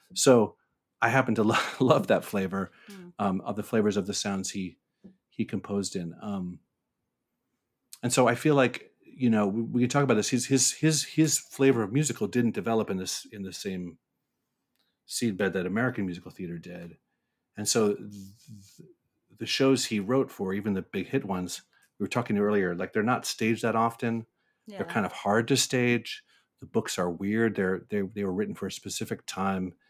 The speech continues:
Speaker 1: and place, and they don't have the conventions of musical theater that we have here. But I think at its best, especially some of the later ones he did in, before he died, tragically, he died, he died at age fifty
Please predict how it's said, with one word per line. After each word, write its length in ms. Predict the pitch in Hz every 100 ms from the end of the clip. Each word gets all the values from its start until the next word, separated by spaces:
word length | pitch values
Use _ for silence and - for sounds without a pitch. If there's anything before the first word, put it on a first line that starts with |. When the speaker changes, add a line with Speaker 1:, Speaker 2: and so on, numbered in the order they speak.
| _ -
Speaker 1:
and 120 | 92
place, 340 | - 104 107
and 60 | 104
they 60 | 92
don't 200 | 107 110
have 160 | 110
the 60 | 98
conventions 640 | - 92 98 104 107 101
of 160 | 95 87
musical 260 | 92 98
theater 480 | 95 101 92 95 92 _ _ _ _ _ -
that 120 | 82
we 120 | 95
have 260 | 98 95 87
here. 500 | - 104 104 120 123 _ _ _ _ _
But 120 | 123
I 60 | 123
think 220 | 196 202
at 80 | 120
its 140 | 98
best, 380 | - 139 101 -
especially 560 | - 135 127 123 104 - _ _
some 220 | - 123
of 60 | 113
the 80 | 104
later 240 | 107 104
ones 160 | 101 95
he 80 | 95
did 220 | 98 92
in, 180 | 90 87 - -
before 260 | 90 95
he 80 | 92
died, 300 | 101 95 92
tragically, 380 | - 107 107 101
he 40 |
died, 240 | 92 110 -
he 140 | -
died 120 | 120
at 60 | 104
age 180 | 101 -
fifty 460 | 104 - - 87